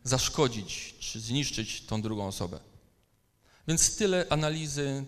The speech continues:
tego wersetu dwudziestego drugiego. Już wiemy, jak Jezus definiuje mordercę. Już wiemy, co Jezus miał na myśli, mówiąc o tych, którzy zabijają.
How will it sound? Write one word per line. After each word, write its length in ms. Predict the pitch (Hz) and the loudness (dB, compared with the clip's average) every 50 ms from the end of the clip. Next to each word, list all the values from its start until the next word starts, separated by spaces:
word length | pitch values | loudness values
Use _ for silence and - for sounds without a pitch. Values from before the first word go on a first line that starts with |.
| 135 | -4
tego 400 | - 131 131 135 127 123 123 127 123 - - - - 127 | -4 -4 -2 0 2 2 2 0 -4 -8 -16 -12 -4 -2
wersetu 400 | 127 127 - - - - 127 123 | -2 -2 -2 -2 -6 -6 -6 -6
dwudziestego 460 | 117 120 117 117 - - 117 120 113 | -6 -4 -2 -2 -2 -2 -2 -2 -2
drugiego. 340 | 113 104 101 98 - - - - - - - - _ _ _ _ _ _ _ _ _ _ _ _ _ _ _ - | -2 -2 -2 -2 -4 -6 -8 -10 -14 -20 -20 -20 _ _ _ _ _ _ _ _ _ _ _ _ _ _ _ -2
Już 180 | 151 143 139 | 0 2 4
wiemy, 520 | 147 175 180 170 165 165 160 160 160 165 160 - - - - - - - | 4 6 6 6 6 4 2 2 2 0 -2 -6 -12 -20 -20 -14 -6 -2
jak 260 | 131 143 139 131 139 | 2 2 2 2 2
Jezus 380 | 147 151 139 143 143 135 131 | 2 2 2 0 -2 -4 -6
definiuje 1000 | 131 135 131 147 135 - - 139 143 147 143 135 127 127 123 127 131 123 123 120 - - | -8 -6 -4 -4 -2 -2 -2 -2 0 0 2 2 2 4 2 2 2 0 -2 -6 -10 -8
mordercę. 540 | - 120 117 120 117 110 95 95 - - - - - - - - _ _ _ _ _ _ _ _ - | -6 -6 -6 -4 -4 -4 -4 -4 -4 -6 -6 -8 -12 -18 -20 -20 _ _ _ _ _ _ _ _ -6
Już 160 | 147 143 139 | -4 -2 -2
wiemy, 300 | 143 165 175 165 165 156 | 0 0 0 2 2 0
co 220 | 156 156 - 165 160 | 0 2 2 4 4
Jezus 360 | 170 170 156 160 156 143 147 | 4 4 2 2 -2 -2 -2
miał 180 | 147 151 147 147 | 0 2 2 2
na 120 | 147 143 | 2 0
myśli, 560 | 147 147 143 135 - - 139 135 139 147 151 - - - - - - - | 0 2 2 2 2 2 0 0 -2 -2 -4 -6 -12 -20 -20 -20 -10 -4
mówiąc 760 | 143 147 147 135 135 135 131 127 127 123 - - - - - - | 0 2 2 2 2 2 2 2 0 -2 -4 -6 -8 -8 -8 -4
o 100 | - 127 | -4 -2
tych, 220 | 123 - 143 135 - | 0 0 0 0 0
którzy 260 | - 131 123 123 120 | -2 -4 -4 -4 -4
zabijają. 560 | 117 120 117 123 117 113 104 92 90 90 - | -2 -4 -2 0 0 2 2 2 0 -2 -6